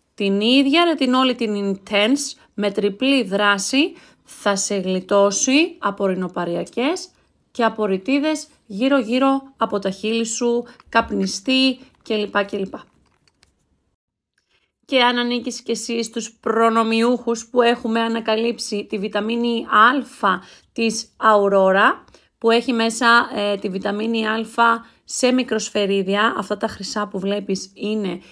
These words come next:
ενεργή ρετινόλη, βιταμίνη Α δηλαδή, που όταν έρχεται σε επαφή στο πρόσωπό μας σπάνε οι καψουλίτσες αυτές και αρχίζει και βγαίνει η μαγεία,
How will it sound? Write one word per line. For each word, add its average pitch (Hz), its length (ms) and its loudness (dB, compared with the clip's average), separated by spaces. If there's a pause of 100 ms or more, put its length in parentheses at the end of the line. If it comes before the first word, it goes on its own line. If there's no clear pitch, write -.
(140)
ενεργή 190 1000 -2
ρετινόλη, 190 640 0
βιταμίνη 185 580 -2
Α 185 260 0
δηλαδή, 180 580 -4 (300)
που 190 160 0
όταν 214 280 2
έρχεται 202 280 -4
σε 190 140 -6
επαφή 196 500 -4
στο 190 180 -8
πρόσωπό 196 400 -6
μας 180 240 -4 (180)
σπάνε 254 640 4
οι 202 100 -6
καψουλίτσες 196 720 -4
αυτές 202 460 -4
και 202 100 -6
αρχίζει 202 380 -4
και 196 140 -4
βγαίνει 196 480 -2
η 226 60 -2
μαγεία, 185 580 0